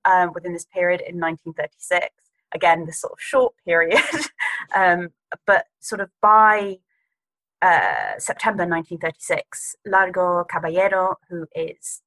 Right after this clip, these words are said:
the, uh, the Prime Minister at the time, or head of government, um, is, or, is, is already sort of making calls for, for women to be taken from, taken <laughs> back from the front.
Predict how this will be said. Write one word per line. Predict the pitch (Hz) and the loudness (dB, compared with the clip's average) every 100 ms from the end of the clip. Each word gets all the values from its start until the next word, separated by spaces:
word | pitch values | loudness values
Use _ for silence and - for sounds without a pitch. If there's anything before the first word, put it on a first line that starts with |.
| _ | _
the, | 175 _ - - | -20 _ -16 -6
uh, | 139 - - | -6 -6 -12
the | - | -6
Prime | 190 | -4
Minister | 202 - | -4 -6
at | 180 | -10
the | - | -6
time, | 180 170 170 - | -4 -4 -6 -12
or | - | -10
head | - - | -6 -6
of | - | -4
government, | 208 208 190 175 - _ _ _ _ - | -4 -2 -2 -4 -6 _ _ _ _ -2
um, | 170 165 165 165 - _ | 0 0 -4 -10 -14 _
is, | - 180 | -10 -6
or, | 180 | -6
is, | 185 - | -6 -12
is | - 175 | -12 -10
already | 196 190 180 | -2 -2 -2
sort | 165 175 | -6 -8
of | 175 | -4
making | 175 175 175 | -4 -4 -10
calls | 175 - 175 165 160 _ | -12 -12 -8 -6 -8 _
for, | 160 156 - | -8 -8 -12
for | 175 | -8
women | 165 165 | -6 -8
to | |
be | _ - | _ -10
taken | 160 156 165 _ - | -8 -8 _ _ -10
from, | - - - _ _ _ _ _ _ _ - | -6 -6 -10 _ _ _ _ _ _ _ -8
taken | - 240 254 | -2 0 0
<laughs> | 220 | 2
back | - - - | 2 0 -2
from | 190 190 | -4 -4
the | 180 | -2
front. | 185 - | 0 0